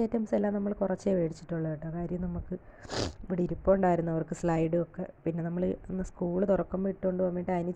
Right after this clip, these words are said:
ചേരുന്ന വളയും മാലയൊക്കെയാണ് നമ്മൾ നോക്കിയത് ഡ്രസ്സിന് വേണ്ടിയിട്ട്. ഡ്രസ്സൊക്കെ എടുത്തത് ഇരിപ്പുണ്ട്. അപ്പോൾ നമ്മൾ അതിന് വേണ്ടിയിട്ട്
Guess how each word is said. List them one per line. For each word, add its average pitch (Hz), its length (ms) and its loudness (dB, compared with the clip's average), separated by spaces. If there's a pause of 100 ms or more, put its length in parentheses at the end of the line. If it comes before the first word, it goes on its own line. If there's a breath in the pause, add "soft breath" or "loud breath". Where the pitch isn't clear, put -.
ചേരുന്ന 180 420 2 (120)
വളയും 175 480 2 (1300 loud breath)
മാലയൊക്കെയാണ് 170 640 4
നമ്മൾ 170 160 -2 (100)
നോക്കിയത് 156 520 -2 (100)
ഡ്രസ്സിന് 175 420 2
വേണ്ടിയിട്ട്. 151 420 -2 (380)
ഡ്രസ്സൊക്കെ 170 440 -2
എടുത്തത് 175 280 0
ഇരിപ്പുണ്ട്. 165 460 -2
അപ്പോൾ 165 200 -4
നമ്മൾ 170 140 -4 (120)
അതിന് 170 320 0
വേണ്ടിയിട്ട് 170 320 -2